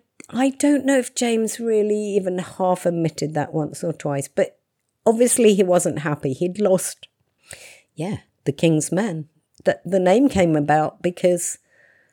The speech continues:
on the day that they all quit, do you know this story, Ed? That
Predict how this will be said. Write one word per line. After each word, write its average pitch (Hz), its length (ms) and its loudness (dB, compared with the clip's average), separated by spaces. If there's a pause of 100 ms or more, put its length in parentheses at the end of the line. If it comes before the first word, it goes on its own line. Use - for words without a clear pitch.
(720)
on 233 260 4
the 240 100 8
day 220 280 8
that 190 220 0
they 196 200 4
all 180 140 4
quit, - 400 -2
do 247 80 0
you 233 140 0
know 240 220 4
this 175 200 2
story, 143 480 -2
Ed? 143 320 -8 (120)
That 175 260 -2